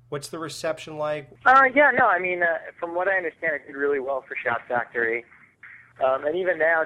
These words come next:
Speaker 2: two years later, we're, we're still trying to get it out into other parts of the world. Um, it, it came out, unbeknownst to me, it came out in Germany on Blu-ray, which is weird because we didn't, we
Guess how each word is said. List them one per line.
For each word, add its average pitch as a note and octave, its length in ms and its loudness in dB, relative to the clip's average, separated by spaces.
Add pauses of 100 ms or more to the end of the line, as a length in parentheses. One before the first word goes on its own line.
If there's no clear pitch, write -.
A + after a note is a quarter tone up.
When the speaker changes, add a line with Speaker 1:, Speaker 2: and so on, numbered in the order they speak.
(120)
Speaker 2:
two F3+ 60 -6
years D#3 260 -2
later, D3+ 300 -2
we're, C#3+ 300 -2 (100)
we're D3 320 -4
still D#3+ 200 -6
trying D#3+ 180 -4
to C#3 60 -14
get C#3+ 140 -4
it C3 60 -6
out C#3 320 0
into C#3+ 200 -16
other C3 200 -2
parts B2+ 320 -6
of C3+ 60 -14
the B2 40 -8
world. A2 460 -4 (280)
Um, G#2+ 480 -10 (200)
it, C3+ 140 -4 (100)
it B2+ 100 -2 (100)
came A3 140 2
out, G3 220 2 (640)
unbeknownst F3 540 -4 (100)
to D3+ 60 -8
me, D3+ 120 -4 (280)
it - 80 -20
came D3+ 120 -6
out D3 160 0
in C3 140 -8
Germany E3 460 -2
on D3 140 -2 (100)
Blu-ray, C3+ 560 -2 (160)
which C3 180 -8 (960)
is D3+ 180 -4
weird E3 540 -2
because C#3+ 300 -6
we C#3+ 140 -6
didn't, D3 280 -4
we F3+ 140 -4